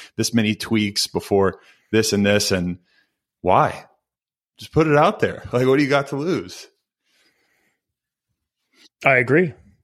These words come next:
Speaker 2: I mean, I, I agree with you a hundred percent. There's a,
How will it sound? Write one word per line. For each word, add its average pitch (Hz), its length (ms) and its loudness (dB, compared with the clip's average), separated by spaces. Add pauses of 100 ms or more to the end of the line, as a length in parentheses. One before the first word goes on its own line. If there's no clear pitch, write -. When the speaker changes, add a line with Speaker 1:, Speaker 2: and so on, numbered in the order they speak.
(140)
Speaker 2:
I 110 160 -4
mean, 117 140 -4
I, 107 340 -2
I 107 100 -6
agree 110 380 -4
with 113 200 -6
you 117 300 -2
a 117 140 -6
hundred 120 260 -2
percent. 120 380 -2
There's 113 260 -2
a, 110 260 -4